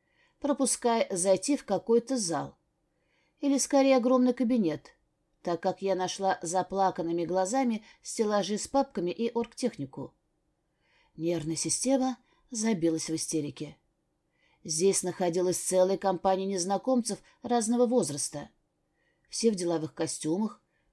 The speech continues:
представительные, невозмутимые. Они смотрели на то, как меня, миниатюрную девушку,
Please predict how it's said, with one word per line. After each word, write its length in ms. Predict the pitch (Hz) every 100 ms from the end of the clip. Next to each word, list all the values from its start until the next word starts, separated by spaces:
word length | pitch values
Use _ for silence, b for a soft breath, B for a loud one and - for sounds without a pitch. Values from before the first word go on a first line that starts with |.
| -
представительные, 1160 | 202 - - 202 160 170 175 226 220 220 214 _ -
невозмутимые. 960 | 180 185 156 160 - 175 240 190 - - _ _ _ _ _ _ _ -
Они 220 | 175 190
смотрели 680 | 190 185 - 202 208 190 -
на 180 | 190 180
то, 240 | - 240
как 220 | 202 -
меня, 420 | 185 202 247 220 b b b
миниатюрную 720 | 226 233 240 240 262 240 214
девушку, 600 | 190 294 254 - 185 165